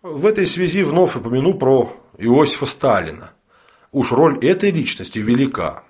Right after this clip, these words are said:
причём мифические и реальные стороны жизни этого человека удивительно не совпадают, причудливо при этом переплетаясь.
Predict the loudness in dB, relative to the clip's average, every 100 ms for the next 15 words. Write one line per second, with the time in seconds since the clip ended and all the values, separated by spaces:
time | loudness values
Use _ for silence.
0 | _ -10 -4 -2 -2 -2 -2 -2 -6 -6
1 | -6 -2 2 2 2 0 -2 0 0 0
2 | -2 -2 -2 -6 -6 -10 -8 -6 -8 -10
3 | -20 _ _ _ -6 -2 0 0 2 2
4 | 2 2 0 -2 -6 -6 -2 -4 -4 -18
5 | _ _ _ _ _ -8 -4 -2 -2 -2
6 | 0 -2 -2 -10 -8 -6 -6 -6 -6 -10
7 | -12